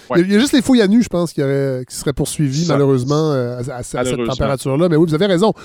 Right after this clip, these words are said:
Speaker 2: Je pense que la température a certainement eu un impact.
Speaker 1: Oui, Anarcho Panda, d'ailleurs, dont on a, euh, dont, dont on n'entend plus parler, hein, parce
Speaker 2: Oui.
Speaker 1: qu'il, euh,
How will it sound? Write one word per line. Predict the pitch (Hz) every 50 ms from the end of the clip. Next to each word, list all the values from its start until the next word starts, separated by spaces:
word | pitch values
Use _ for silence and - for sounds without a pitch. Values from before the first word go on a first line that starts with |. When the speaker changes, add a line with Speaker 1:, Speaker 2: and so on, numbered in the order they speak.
| - -
Speaker 2:
Je | -
pense | 214 208
que | 208
la | 196
température | 170 175 165 175 156 151 139 - 208 180
a | 156
certainement | - - 156 139 160 156 151
eu | 151
un | 147 135
impact. | 127 117 135 117 - _ _ _ _ _ _ _ _ _ _ _ -
Speaker 1:
Oui, | 123 123 - -
Anarcho | 120 123 127 110 - - 156 151
Panda, | - 139 120 117 113 127 151
d'ailleurs, | 143 127 117 113 117 120 131 135 131 _ _ -
dont | - 113 107 101 -
on | 123 113 107 107 107 104 104
a, | 107 107 101 101 101 98 98 98 98
euh, | 95 95 95 92 95 92 87
dont, | 90 104 101 98
dont | 101 104 101 - -
on | 110 104
n'entend | 101 104 104 - 117 107 104
plus | - 123
parler, | 107 - 120 107 127 147 220 220 143
hein, | 120 123 120
parce | - - 151
Speaker 2:
Oui. | 185
Speaker 1:
qu'il, | - - - 104 98 98 101 101
euh, | 95 92 95 92